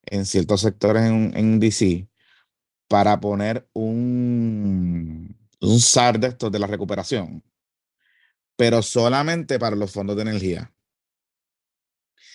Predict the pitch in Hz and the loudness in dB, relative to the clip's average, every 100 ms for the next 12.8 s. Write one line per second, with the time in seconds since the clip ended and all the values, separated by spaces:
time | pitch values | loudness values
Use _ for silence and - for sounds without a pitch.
0 | - _ - 107 113 113 127 123 156 156 | -20 _ 0 2 4 4 4 2 2 2
1 | 160 117 113 95 117 117 113 95 98 - | 0 -2 -4 -2 0 0 0 -2 -8 -18
2 | - _ _ _ - 120 120 110 - - | -20 _ _ _ 0 2 4 0 -6 -6
3 | 120 113 113 113 110 113 110 _ _ _ | -2 0 0 0 -2 -4 -8 _ _ _
4 | _ _ _ _ _ _ _ _ - 113 | _ _ _ _ _ _ _ _ -2 0
5 | 117 120 135 139 147 139 131 131 131 131 | 2 0 0 -2 -2 -4 -6 -8 -10 -8
6 | 143 143 131 113 101 104 98 104 - 117 | -6 -4 -4 -4 -4 -2 -2 -2 2 4
7 | 123 123 120 120 123 143 143 107 113 104 | 6 4 2 0 -2 -2 -4 -4 -6 -4
8 | 104 90 92 - 107 117 139 143 147 139 | -4 -4 -4 -2 0 4 4 2 2 0
9 | 165 160 127 110 104 101 - 101 101 98 | 0 0 0 -2 -2 -4 -4 -2 -2 -2
10 | 98 _ _ _ _ _ _ _ _ - | -6 _ _ _ _ _ _ _ _ -6
11 | 110 107 95 - 120 110 113 - 110 113 | 0 2 0 -4 -8 -6 -6 -4 -4 -2
12 | 131 139 139 147 131 104 104 | -2 -2 -4 -4 -2 -4 -4